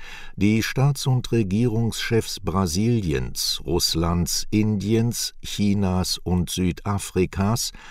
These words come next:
wollen über eine engere Kooperation sprechen.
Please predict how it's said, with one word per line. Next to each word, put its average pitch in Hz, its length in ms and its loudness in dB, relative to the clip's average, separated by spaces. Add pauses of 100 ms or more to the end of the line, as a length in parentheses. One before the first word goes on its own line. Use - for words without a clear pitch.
(180)
wollen 107 600 2
über 104 400 0
eine 90 440 0
engere 87 520 2
Kooperation 82 1200 -2
sprechen. - 580 -2